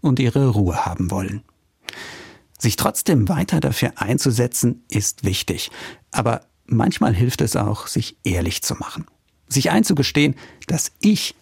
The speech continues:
am Ende weder den Regenwald noch das Weltklima retten kann, vom Weltfrieden ganz zu schweigen. Ohnmächtig bin ich trotzdem nicht. Welt retten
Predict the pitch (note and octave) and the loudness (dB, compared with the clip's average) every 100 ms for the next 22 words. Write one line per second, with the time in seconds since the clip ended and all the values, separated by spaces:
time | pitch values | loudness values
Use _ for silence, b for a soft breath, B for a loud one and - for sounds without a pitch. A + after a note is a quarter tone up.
0 | _ A2 G2 - A2+ B2 A#2+ G2+ A2+ A#2 | _ -4 -2 0 2 4 4 4 2 4
1 | A2 A2 A#2 A#2 A2+ G#2 G#2 G#2 - B2 | 4 4 4 4 4 4 2 0 -2 -2
2 | - C3+ - F#2+ E2 - - F2+ F2+ F#2 | 0 0 0 0 -2 -4 0 2 2 0
3 | G#2 G#2 F#2+ G2+ F#2 B B _ - A#2+ | -2 -2 0 0 0 B B _ -6 -2
4 | G#2+ - C#3 A#2 A2+ - - A2+ A2 G#2 | -2 -2 0 2 2 0 0 2 4 4
5 | G2+ F2 - - B2 - - - - - | 2 0 -2 -2 -4 -2 -6 -8 -14 -20
6 | _ _ _ _ B B B B B B | _ _ _ _ B B B B B B
7 | B _ - D3+ G3+ D3 - A#2+ - - | B _ 0 4 4 2 2 0 0 0
8 | G2 A2+ - - E2+ - - F#2 - - | 0 0 -4 -6 -4 -6 -8 -10 -10 -14
9 | - _ _ _ _ _ _ - A2+ F#2+ | -16 _ _ _ _ _ _ -6 0 2
10 | G2+ B2 - D#3 - - | 2 0 -4 -4 -4 -6